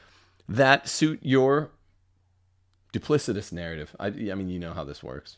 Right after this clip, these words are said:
You guys get how this works. It's all lies. Everything's a psyop. Bishop William Koenig, who was installed as head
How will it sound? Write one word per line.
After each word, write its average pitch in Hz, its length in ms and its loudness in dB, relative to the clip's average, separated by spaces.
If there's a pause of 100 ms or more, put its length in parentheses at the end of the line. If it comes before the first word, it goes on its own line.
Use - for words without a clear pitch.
(100)
You 143 100 0
guys 135 200 6
get 85 160 -2
how 76 120 -4
this 71 200 -12
works. - 360 -14 (320)
It's 127 180 -2 (120)
all 98 480 4
lies. 87 520 -2
Everything's 101 420 0
a 92 60 -8
psyop. 82 460 -8 (1800)
Bishop 170 240 8
William 165 560 6
Koenig, 135 720 2
who 127 120 2
was 117 240 2
installed 110 520 4
as 104 300 -2
head 101 300 0